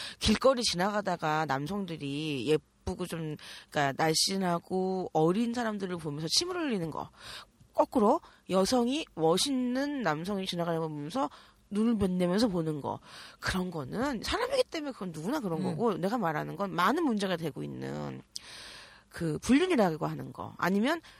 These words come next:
Speaker 1: 꼭 결혼하는 사이가 아니래도 애인 사이라도 살아가는 사이에서 상처 주고 상처 받고 하잖아요.
Speaker 2: 음.
Speaker 1: 그게 다 결국에는 다른 이성에게 가잖아.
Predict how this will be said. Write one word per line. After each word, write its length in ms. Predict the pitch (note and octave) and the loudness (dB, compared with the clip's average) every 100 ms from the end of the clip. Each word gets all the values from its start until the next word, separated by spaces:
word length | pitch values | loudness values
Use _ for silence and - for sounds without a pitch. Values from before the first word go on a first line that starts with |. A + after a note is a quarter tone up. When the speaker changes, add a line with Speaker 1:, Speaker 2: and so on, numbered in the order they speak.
| - | -4
Speaker 1:
꼭 140 | F4+ | -2
결혼하는 460 | - G#3 A3+ A#3 A#3 | 2 2 2 2 0
사이가 300 | A#3 A#3+ A3 - | 0 0 -2 0
아니래도 720 | C#4 D#4 B3+ A3 C#4 C4 - - - A#3 | 0 2 2 4 6 6 4 -4 0 4
애인 260 | F4 F#4 | 6 4
사이라도 420 | F4 E4+ D4+ C4+ C4 | 4 2 2 -2 -2
살아가는 420 | E4 F4+ F4 E4 | 0 0 0 -2
사이에서 340 | D4+ F#3+ - | -2 -2 -2
상처 200 | E4+ G4+ | -4 -4
주고 240 | G4+ A3+ B3 | -4 -4 -4
상처 180 | E4 D4 | -4 -4
받고 200 | - A3+ | -2 -2
하잖아요. 640 | D4 G#4 C4+ F3+ B3+ A#3 | 0 0 2 2 2 2
Speaker 2:
음. 220 | - - | -2 -14
Speaker 1:
그게 160 | - F4 | -2 0
다 120 | E4 | 2
결국에는 580 | - F#3+ A3+ A#3+ C4 C4+ - - - _ | 2 0 2 0 0 -2 -6 -16 -20 _
다른 260 | D#4+ F#4+ A#4+ | 2 2 2
이성에게 420 | E4 A3 F#3 E3 | 0 0 -2 -4
가잖아. 460 | - - - - | -6 -6 -6 -8